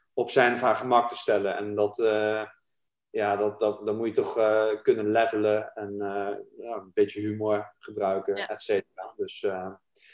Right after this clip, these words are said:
Speaker 1: nou ja, dan, eh, als dan het interview is geweest, en dat duurt meestal bij mij dan een uurtje, eh, ja, soms ook wel anderhalf uur. Dan gaan we, dan ga ik achter zo'n persoon aanlopen. Dus dan zet ik mijn, eh, telefoon op zo'n, eh, zo'n stabilisator.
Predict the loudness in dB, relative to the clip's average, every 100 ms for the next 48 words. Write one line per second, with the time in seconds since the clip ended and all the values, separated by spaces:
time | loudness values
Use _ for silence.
0 | -20 _ _ _ 8 8 8 2 4 4
1 | 4 4 6 6 6 4 6 4 4 2
2 | 2 4 2 2 2 4 10 8 8 0
3 | 0 -2 -2 0 2 6 4 4 0 2
4 | 4 4 0 -8 -4 -4 0 0 0 _
5 | _ _ -12 -10 -10 -12 -14 -18 _ -4
6 | 0 0 -2 -4 -4 0 0 4 4 4
7 | 6 6 4 6 4 4 -12 _ _ _
8 | _ _ 0 6 8 8 8 6 6 2
9 | 2 0 0 -4 -4 -8 0 2 2 0
10 | 2 6 8 8 8 0 0 -2 -2 -2
11 | -4 -8 -8 -6 -4 -4 -2 -2 0 4
12 | 4 2 -6 -8 -6 -4 -4 -4 -6 -12
13 | -2 2 2 2 2 2 2 0 -2 -6